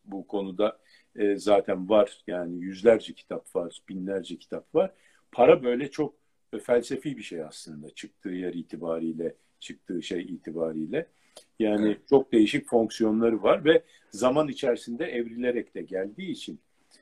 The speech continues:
Speaker 1: E, şimdi bu, e, bir defa para olması için bir şeyin ne olması lazım? Medium of exchange olması lazım. Yani,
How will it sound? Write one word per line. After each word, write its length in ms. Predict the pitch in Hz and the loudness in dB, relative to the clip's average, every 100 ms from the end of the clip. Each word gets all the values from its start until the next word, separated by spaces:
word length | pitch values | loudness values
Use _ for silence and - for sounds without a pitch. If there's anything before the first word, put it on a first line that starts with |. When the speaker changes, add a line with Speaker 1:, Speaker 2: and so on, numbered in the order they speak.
| _ _ _ - | _ _ _ -6
Speaker 1:
E, 380 | 104 101 98 95 - _ _ _ _ _ _ - | 0 2 2 0 -4 _ _ _ _ _ _ -12
şimdi 340 | - 151 156 | -2 2 4
bu, 300 | 170 208 - _ 131 | 4 2 0 _ 6
e, 240 | 120 110 | 6 6
bir 100 | 139 | 6
defa 520 | 160 - 160 165 - _ _ _ | 4 8 6 6 -2 _ _ _
para 220 | 123 139 | -2 2
olması 420 | 160 151 147 - | 2 0 -10 -12
için 300 | 175 - 120 | -16 -10 -10
bir 80 | 113 | -10
şeyin 340 | - 123 127 135 | -8 -6 -6 -4
ne 40 | |
olması 500 | 135 98 98 - 92 | -2 -2 -6 -8 -6
lazım? 460 | 92 90 110 175 - _ _ _ _ - | -4 -4 -6 -10 -10 _ _ _ _ -8
Medium 400 | 123 160 147 156 | 2 2 4 0
of 140 | 165 160 | 2 2
exchange 540 | - - 156 147 117 | 0 -2 0 0 -2
olması 420 | 101 92 85 87 | -2 -4 -10 -10
lazım. 340 | 85 85 90 113 | -8 -8 -2 2
Yani, 400 | 117 110 170 | 2 2 0